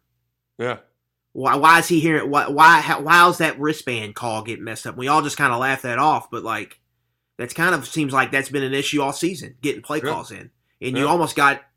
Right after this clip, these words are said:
Speaker 2: knocked him out for the year because you called, however, got the wrong call in.
Speaker 1: Right,
Speaker 2: Uh,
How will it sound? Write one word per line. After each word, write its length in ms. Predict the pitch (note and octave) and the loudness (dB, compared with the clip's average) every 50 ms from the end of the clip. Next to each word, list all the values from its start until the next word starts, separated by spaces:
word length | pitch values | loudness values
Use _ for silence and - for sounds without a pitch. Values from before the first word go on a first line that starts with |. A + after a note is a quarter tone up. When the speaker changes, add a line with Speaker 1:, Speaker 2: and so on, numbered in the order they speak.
| _ | _
Speaker 2:
knocked 300 | - D3 C#3+ D3 D3+ - | -2 0 0 0 0 -2
him 100 | D#3 D3+ | -4 -2
out 160 | D3 C#3+ C#3+ - | 0 -2 -2 -2
for 100 | D3+ C#3+ | -6 -8
the 80 | C3+ | -6
year 220 | C3 D3+ E3 E3 B2+ | -2 0 0 0 0
because 240 | A#2+ - - B2 | -4 -8 -14 -16
you 80 | - - | -16 -16
called, 300 | - - C3 C3+ C3 A2 - _ _ _ _ C#3+ - - | -12 -8 -8 -8 -8 -10 -14 _ _ _ _ _ -16 -8
however, 320 | - C3+ C#3+ C#3+ C#3+ C#3+ | -4 -4 -2 -2 -2 -4
got 220 | A#2+ C#3 C3+ B2+ - | -4 -4 -6 -8 -8
the 80 | C3+ | -10
wrong 200 | C3 C3+ D3 E3 D3+ | -6 -4 -4 -4 -4
call 280 | - - - G3 C#3+ | -2 0 2 2 2
in. 180 | - - - _ _ _ _ - - - - - | 0 -4 -12 _ _ _ _ -20 -20 -20 -14 -10
Speaker 1:
Right, 180 | G#2+ G2+ F#2+ | -8 -8 -8
Speaker 2:
Uh, 160 | F2+ - - | -8 -10 -14